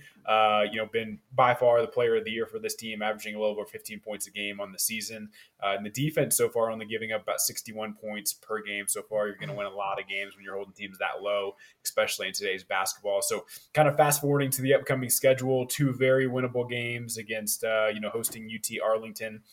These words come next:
on the nineteenth, Alcorn State on the twenty-second. Those teams are combined four and twelve.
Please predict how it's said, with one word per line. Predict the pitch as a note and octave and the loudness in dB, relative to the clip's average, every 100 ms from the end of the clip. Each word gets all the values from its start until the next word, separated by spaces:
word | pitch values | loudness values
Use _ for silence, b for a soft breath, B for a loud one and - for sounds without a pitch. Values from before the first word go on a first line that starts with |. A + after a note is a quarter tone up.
| b A2+ | b -8
on | G#2 | -8
the | G2 | -6
nineteenth, | G#2+ G2+ - D#3 D3 - b b - | -4 -4 -4 -4 -4 -8 b b -2
Alcorn | G#2+ - A2+ G#2+ | -2 0 -6 -6
State | - A2+ A2 | -4 -2 -4
on | G#2 | -6
the | F#2+ | -10
twenty-second. | - G#2+ F#2+ C3 B2 B2+ B2+ _ _ _ _ - - | -10 -8 -2 0 0 -2 -6 _ _ _ _ -20 0
Those | C#3 D#3+ | 2 4
teams | D#3 C3 | 2 2
are | A#2+ | 0
combined | A#2+ A#2 A2 G#2+ - | 0 0 0 -4 -6
four | A#2+ A#2+ | -4 -4
and | A2 | -6
twelve. | - A#2+ A#2 A#2+ | 0 2 4 2